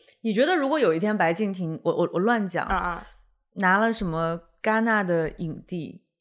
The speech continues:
Speaker 1: 你觉得你还，就是他还会需要花钱吗？
Speaker 2: 需要啊。
Speaker 1: 就是告诉大家，他拿戛纳影帝了，然后在戛纳影帝当晚的那个生图五千一张，是吧？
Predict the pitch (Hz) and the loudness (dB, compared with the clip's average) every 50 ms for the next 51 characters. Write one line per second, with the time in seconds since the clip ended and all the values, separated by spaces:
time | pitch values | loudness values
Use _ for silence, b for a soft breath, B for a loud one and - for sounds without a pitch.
0 | _ _ - 190 185 156 - 170 190 202 196 175 170 147 - 160 - - - 170 | _ _ -8 -6 -6 -6 -4 -4 -4 -4 -4 -6 -6 -8 -8 -10 -10 -12 -10 -10
1 | 208 202 180 - - 196 196 175 175 151 151 151 185 175 160 - - 175 165 156 | -8 -8 -8 -8 -8 -8 -6 -6 -4 -6 -6 -4 -4 -4 -4 -6 -6 -6 -4 -4
2 | 151 147 - 156 156 151 - - - - - - - - 180 - _ _ _ _ | -4 -6 -8 -12 -12 -12 -12 -14 -16 -16 -16 -18 -20 -20 -20 -20 _ _ _ _
3 | _ _ _ _ _ _ - - - - 262 277 277 269 254 233 226 226 - - | _ _ _ _ _ _ -18 -14 -12 -6 -2 0 4 4 6 4 4 2 -2 -10
4 | - _ _ _ _ _ _ _ _ _ _ _ _ _ _ _ _ - - - | -20 _ _ _ _ _ _ _ _ _ _ _ _ _ _ _ _ 2 2 2
5 | - - - - - - - 302 294 262 233 247 233 226 220 226 196 214 269 247 | 2 0 -6 -8 -4 2 4 6 6 6 6 6 6 6 4 2 4 4 6 6
6 | 247 240 254 302 320 277 269 285 269 254 302 285 277 294 294 302 302 285 277 233 | 6 4 6 4 6 6 6 4 2 2 2 4 4 4 4 4 4 4 2 2
7 | 202 190 196 - 294 285 277 262 240 214 208 302 - - 269 302 - - 294 277 | -2 -6 -4 -2 0 2 4 4 6 6 6 6 6 6 4 4 6 6 4 4
8 | 285 285 294 320 302 339 330 320 294 247 233 220 226 233 330 269 285 262 - - | 6 4 2 2 4 4 4 4 4 4 2 0 4 6 6 6 6 2 0 2
9 | - 285 302 320 330 311 277 247 240 190 262 277 269 320 262 269 294 - - - | 2 4 4 4 4 6 6 6 6 6 4 4 4 4 2 2 2 2 4 4
10 | 330 302 339 330 330 - - 262 262 285 B B B 392 B 285 269 262 247 - | 4 4 2 -2 -6 -4 -2 -2 -2 -4 B B B -4 B 2 2 2 2 2
11 | - - 302 311 311 311 285 262 233 - 277 285 285 285 285 - - - 294 254 | 2 2 2 2 2 0 -4 -6 -4 0 0 0 0 0 -8 -12 -6 -4 -4 -4
12 | - - - 240 - | -4 -4 -8 -10 -10